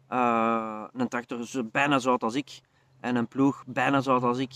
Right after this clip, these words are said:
eh, hier aan het ploegen geweest. Eh, dat was een keer plezant, eh, een dag op een tractor. Ehm, en nu, ja, eh, nu ligt hier alles, eh, open grond. We hebben van vorig jaar geleerd, eh,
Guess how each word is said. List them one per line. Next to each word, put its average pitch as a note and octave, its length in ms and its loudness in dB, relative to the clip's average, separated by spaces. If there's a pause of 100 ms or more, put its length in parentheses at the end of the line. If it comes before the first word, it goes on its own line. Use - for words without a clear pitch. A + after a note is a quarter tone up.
(140)
eh, A#2+ 360 0
hier B2 220 -4
aan A2+ 60 0
het A2 100 -10
ploegen C#3+ 320 4
geweest. C3+ 600 -2 (440)
Eh, A#2 440 4
dat D3+ 200 6
was D3+ 160 4
een D3+ 60 0
keer C#3+ 140 2
plezant, C3+ 420 2
eh, D3 100 -2
een C3+ 200 2
dag B2+ 140 4
op C3 100 0
een C3 80 2
tractor. C3 520 -6 (520)
Ehm, A#2+ 640 2 (540)
en C3 240 4
nu, C3+ 280 8
ja, B2+ 340 6 (140)
eh, A2 560 -2 (160)
nu C3 140 -2
ligt B2 160 0
hier A2+ 120 2
alles, A#2+ 340 0
eh, A2+ 260 -2
open C3 320 0
grond. A#2+ 480 -2 (420)
We - 60 0
hebben F#3+ 180 8
van E3 80 8
vorig F3 260 4
jaar D#3+ 180 4
geleerd, D3+ 680 2
eh, B2+ 440 2